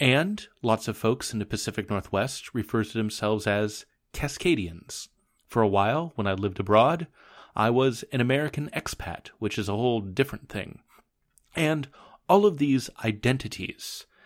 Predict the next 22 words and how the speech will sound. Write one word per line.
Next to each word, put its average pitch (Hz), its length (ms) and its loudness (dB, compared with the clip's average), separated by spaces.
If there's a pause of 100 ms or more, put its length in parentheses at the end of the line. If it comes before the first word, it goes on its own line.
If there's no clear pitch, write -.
(140)
they 127 120 6
can 127 180 2
bleed 165 480 0
into 143 480 0
and - 220 -10
out 120 180 2
of 120 100 0
each 123 200 -2
other. 120 320 -4
They 98 100 -2
can 92 180 -8
overlap. 95 640 0 (480)
They 120 120 4
can 117 160 0
be 110 100 2
present 139 480 0 (100)
either 107 280 0
in 90 200 -6
great 117 300 0 (100)
or 107 140 -4
small 117 480 -2
amounts 104 540 -4